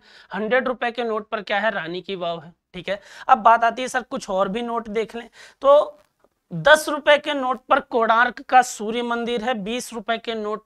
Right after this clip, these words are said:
पर एलोरा की गुफाएं, दस रुपए के नोट पर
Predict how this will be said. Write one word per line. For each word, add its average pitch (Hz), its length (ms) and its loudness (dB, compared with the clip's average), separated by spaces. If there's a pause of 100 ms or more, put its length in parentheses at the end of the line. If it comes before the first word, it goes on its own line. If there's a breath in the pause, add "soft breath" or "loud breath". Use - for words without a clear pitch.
पर 233 180 0 (100)
एलोरा 190 380 -4
की 208 180 -8
गुफाएं, 165 480 -10 (720 soft breath)
दस 196 260 -4
रुपए 233 240 -4
के 233 180 -6
नोट 196 340 -6
पर 165 180 -8